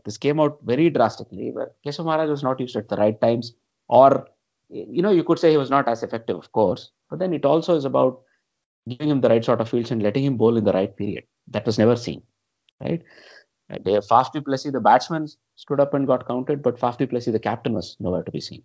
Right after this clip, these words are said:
That was very weird for me. And the worst thing was on the third morning,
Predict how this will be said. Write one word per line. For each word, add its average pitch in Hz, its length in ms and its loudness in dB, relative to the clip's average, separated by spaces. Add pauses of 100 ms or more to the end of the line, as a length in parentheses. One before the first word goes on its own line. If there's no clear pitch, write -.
(100)
That 82 120 -10
was 98 160 -6
very 87 240 2
weird 71 280 -2 (120)
for - 120 -20
me. - 180 -18 (560)
And 117 240 -2 (840)
the 113 120 -4
worst 190 340 6
thing 196 160 4
was 160 340 0
on 147 140 -2
the 143 80 0
third 175 340 2
morning, 143 460 2